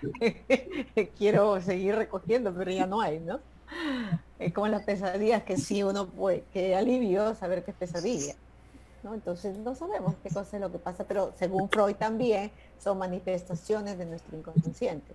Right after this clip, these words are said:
porque él en su teoría de los sueños lo explica de esa forma, ¿no? Que son cosas que tenemos retraídas y que mediante el sueño las presentamos.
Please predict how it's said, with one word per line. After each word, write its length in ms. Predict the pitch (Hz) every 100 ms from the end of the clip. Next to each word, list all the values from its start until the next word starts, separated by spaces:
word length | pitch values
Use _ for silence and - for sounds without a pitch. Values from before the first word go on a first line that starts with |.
| -
porque 500 | 180 180 175 185 220
él 160 | 220 -
en 100 | 175
su 140 | -
teoría 420 | - 170 165 170 185
de 60 |
los 140 | 180 180
sueños 540 | 220 190 170 185 214 - 165 - - 196
lo 180 | 175
explica 520 | 175 170 202 180 180 160
de 80 |
esa 160 | 165 160
forma, 420 | - 214 147 147
¿no? 280 | 160 214 269
Que 180 | 185 175
son 360 | - 202 196 - -
cosas 320 | 214 202 208
que 140 | -
tenemos 400 | 190 175 190 190
retraídas 720 | 185 180 - 175 185 180 240 247 - - 165
y 100 | 202
que 200 | - 185
mediante 420 | 175 175 175 170
el 80 | 180
sueño 500 | - 226 196 196 220 - - 165
las 140 | 185
presentamos. 880 | - 175 170 160 160 - 185 151